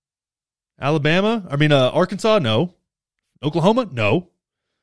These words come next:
New Mexico, maybe. Colorado, that's your closest place. So you're gonna drive from Houston to fucking Colorado at, in your lunch hour?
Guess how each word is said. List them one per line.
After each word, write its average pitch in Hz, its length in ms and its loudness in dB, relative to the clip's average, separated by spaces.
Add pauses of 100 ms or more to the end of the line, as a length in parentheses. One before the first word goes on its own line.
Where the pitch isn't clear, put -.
(160)
New 127 80 -10
Mexico, 196 400 2
maybe. 123 420 -2
Colorado, 143 760 0
that's 135 140 -12
your 160 80 -6
closest 185 260 -2
place. 160 160 2
So 151 80 0
you're 165 60 0
gonna 220 100 0
drive 214 200 2
from 151 100 -6
Houston 247 540 -2 (760)
to 160 100 -4
fucking 180 300 2
Colorado 190 800 4 (1500)
at, 160 180 -6
in 170 120 0
your 151 120 4
lunch 143 280 2
hour? 302 420 0